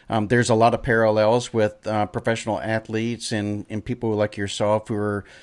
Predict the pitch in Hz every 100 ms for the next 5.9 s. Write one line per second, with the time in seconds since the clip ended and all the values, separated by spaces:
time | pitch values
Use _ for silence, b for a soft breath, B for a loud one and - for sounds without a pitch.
0 | B 117 107 101 - 101 101 98 - 95
1 | 104 - 98 - - 123 127 123 120 -
2 | 110 113 - 120 110 110 107 104 101 139
3 | 131 135 123 - 123 117 120 113 120 117
4 | 113 123 113 - B B 139 139 143 135
5 | - 120 107 - 151 156 156 147 143